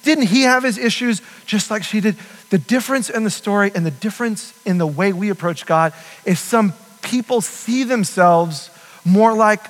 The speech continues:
they really are. We're all like the woman. None of us are as righteous as the Pharisee. We all have our story.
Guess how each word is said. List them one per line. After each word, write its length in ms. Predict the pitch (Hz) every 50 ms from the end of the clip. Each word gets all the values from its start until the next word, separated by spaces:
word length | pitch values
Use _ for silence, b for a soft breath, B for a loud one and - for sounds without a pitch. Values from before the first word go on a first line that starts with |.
| - - -
they 220 | 175 185 202 196
really 540 | 185 151 147 147 165 185 196 180 175 156 - -
are. 240 | 120 113 107 - - - - _ _
We're 220 | 190 220 226 220 220 -
all 640 | - 220 226 226 214 196 175 139 127 110 104 - - - - _ _ _ _ _ _ _
like 240 | - 135 131 - -
the 80 | -
woman. 260 | 120 110 101 90 82 76 _ _ _ _ _ _ _ _ _ _ _ _ _ _ _ _ _ _ _ _ _ _ _ _ _ _ _ _ _ _ _ _ _
None 340 | _ 196 208 240 269 294 285
of 180 | 277 269 233 226
us 320 | 220 190 165 - - -
are 120 | - 185 175
as 140 | 160 131
righteous 580 | 127 131 156 151 151 - - 160 139 - - - b b b b b _ _
as 180 | - 151 156 135
the 80 | 151
Pharisee. 560 | 147 - - 156 143 147 139 - - 165 156 B B B B B B -
We 120 | 190 208 -
all 280 | - 220 220 233 247 226
have 180 | 208 214 208
our 100 | 202 202
story. 400 | 185 - - - 180 175 170 170